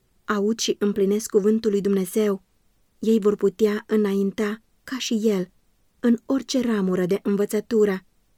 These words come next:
Fiind caractere curate, vor deveni caractere tari. Va fi înviorată fiecare facultate intelectuală. Ei se pot educa și forma așa încât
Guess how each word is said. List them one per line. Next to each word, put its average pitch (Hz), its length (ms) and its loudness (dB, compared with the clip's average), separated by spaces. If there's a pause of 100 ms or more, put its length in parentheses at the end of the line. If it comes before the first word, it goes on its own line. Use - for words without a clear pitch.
(240)
Fiind 220 400 2
caractere 202 520 -2
curate, 208 580 -2 (540)
vor 214 180 0
deveni 208 400 4
caractere 202 600 -4
tari. 208 320 -4 (640)
Va 208 180 0
fi 214 220 -2
înviorată 208 680 0
fiecare 254 520 -4
facultate 220 760 0
intelectuală. 202 920 0 (1120)
Ei 226 220 2
se 220 160 -2
pot 220 240 -2
educa 214 440 2
și 220 140 -2
forma 214 520 0 (460)
așa 240 340 -4
încât 233 320 -2